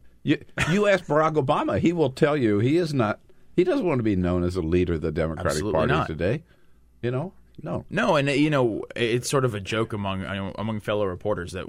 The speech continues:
Speaker 2: or at least those of us covering the Democratic side, that if you really want, if you're really desperate for a story but can't come up with an angle, you just go to the Hill and
Speaker 1: <laughs>
Speaker 2: ask as many people as possible who's the leader of the Democratic Party,
Speaker 1: <laughs>
Speaker 2: because there's not one answer.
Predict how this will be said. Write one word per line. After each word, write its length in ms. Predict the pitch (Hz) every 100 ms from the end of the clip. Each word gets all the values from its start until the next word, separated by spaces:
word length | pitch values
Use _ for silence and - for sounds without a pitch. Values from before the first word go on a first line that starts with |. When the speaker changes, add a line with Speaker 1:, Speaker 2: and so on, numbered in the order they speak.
| - - -
Speaker 2:
or 180 | 101
at 60 | 101
least 240 | 107 95
those 200 | 101 98
of 80 | 90
us 100 | 90
covering 260 | - 92 87
the 60 | 82
Democratic 480 | 87 82 90 - -
side, 280 | 95 87
that 120 | 87 90
if 140 | -
you 120 | 98
really 320 | 87 98 101
want, 380 | 92 90 90 87 -
if 100 | 107
you're 80 |
really 160 | 120 113
desperate 380 | 101 104 - 78
for 80 | 95
a 40 |
story 240 | 85 107 101
but 140 | 90
can't 220 | 95 107 -
come 120 | 107
up 100 | 95
with 120 | 95
an 100 | 87
angle, 360 | 98 98 85 - - -
you 60 |
just 200 | 117 110
go 120 | 135 127
to 60 |
the 140 | 107 104
Hill 240 | 120 117
and 140 | 101 95
Speaker 1:
<laughs> 280 | 82 87 107
Speaker 2:
ask 220 | 123 127
as 80 | 113
many 180 | 110
people 220 | 104 113 98
as 100 | -
possible 340 | 101 98 90
who's 220 | 95 101
the 60 | 92
leader 200 | 95 90
of 80 | 87
the 60 |
Democratic 500 | 92 92 370 95 -
Party, 240 | - 131 - -
Speaker 1:
<laughs> 120 | 392
Speaker 2:
because 220 | 370 139 123
there's 160 | 135
not 160 | 147 110
one 160 | 143
answer. 420 | 170 185 - 85